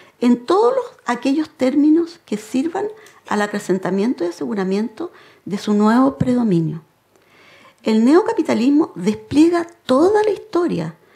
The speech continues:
ante la mesa y la cena de su apetito. Uno de los frutos históricos más sabrosos y menos liberales de su última cena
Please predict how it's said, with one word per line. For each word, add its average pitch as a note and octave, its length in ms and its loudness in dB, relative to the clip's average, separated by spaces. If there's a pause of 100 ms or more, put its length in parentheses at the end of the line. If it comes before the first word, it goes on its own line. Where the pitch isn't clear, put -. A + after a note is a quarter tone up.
(220)
ante G3+ 360 -2
la E3+ 140 -2
mesa B3 520 -4
y G#3 80 -8
la F3 120 -6
cena A#3+ 560 -2 (300)
de F3+ 100 -6
su - 140 -6
apetito. E3 540 -8 (1000)
Uno F#4+ 240 6
de F#4 60 2
los D4 100 0
frutos D#4 320 -2
históricos D4+ 520 -2
más B3+ 180 0
sabrosos G#3+ 800 -4 (480)
y A#3 100 2
menos D#4 400 2
liberales A3+ 680 -2 (100)
de F#3+ 180 -4
su - 180 -6
última A#3+ 420 2
cena F3 500 -4